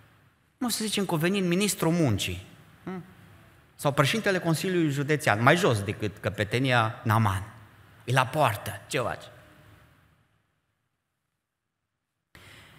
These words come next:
Păi, ce faci când vine primarul în adunare?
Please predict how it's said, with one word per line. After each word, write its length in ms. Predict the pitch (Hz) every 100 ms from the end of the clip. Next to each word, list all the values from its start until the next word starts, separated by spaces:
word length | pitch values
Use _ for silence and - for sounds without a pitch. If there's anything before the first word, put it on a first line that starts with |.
| - - -
Păi, 120 | - 156
ce 120 | 175
faci 180 | 170 -
când 140 | 156
vine 180 | 160 160
primarul 400 | 156 202 233 139
în 80 | 110
adunare? 680 | 98 98 87 85 78 98